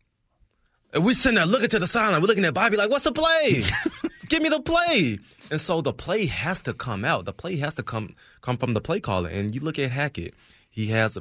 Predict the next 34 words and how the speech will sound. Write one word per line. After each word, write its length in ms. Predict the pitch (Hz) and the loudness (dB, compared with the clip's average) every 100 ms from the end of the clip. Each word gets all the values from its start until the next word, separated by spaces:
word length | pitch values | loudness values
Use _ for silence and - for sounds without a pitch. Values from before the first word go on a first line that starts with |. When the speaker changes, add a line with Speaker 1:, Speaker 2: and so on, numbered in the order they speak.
| - | -12
Speaker 1:
he 220 | 107 107 | -6 -2
has 240 | 104 101 | 0 0
to 80 | 95 | -4
manage 560 | 92 95 101 101 98 - | -4 -2 -2 -2 -6 -10
the 80 | |
whole 480 | 85 - 98 101 98 | -16 -10 -4 -4 -4
game. 260 | 92 85 80 | -6 -8 -10
He 100 | 95 | -10
has 100 | 92 | -12
to 60 | - | -12
call 340 | - 98 101 | -10 -4 -2
the 80 | 104 | -2
plays. 380 | - 98 71 - | -6 -12 -12 -8
He 100 | 107 | -6
has 120 | 98 | -6
to 100 | 101 | -6
know 120 | 101 | -6
when 200 | 104 110 | -4 -6
to 80 | 110 | -4
challenge. 560 | - 110 87 80 - - - - _ | -2 -2 -2 -6 -16 -20 -20 -20 _
He 160 | 98 | -2
has 220 | 101 101 - | 0 0 -4
to 100 | 98 | -4
know 180 | 104 | -2
the 80 | 107 | -2
situation. 580 | 98 110 - 95 82 85 | -6 -10 -8 -6 -6 -6
So 140 | 95 | -4
he 120 | 110 139 | -2 -2
has 180 | 131 | -2
a 20 | 85 | -2
lot 220 | 101 104 | -2 0
on 120 | 92 | -4
his 140 | 82 | -6
plate. 320 | - 98 80 | -6 -8 -10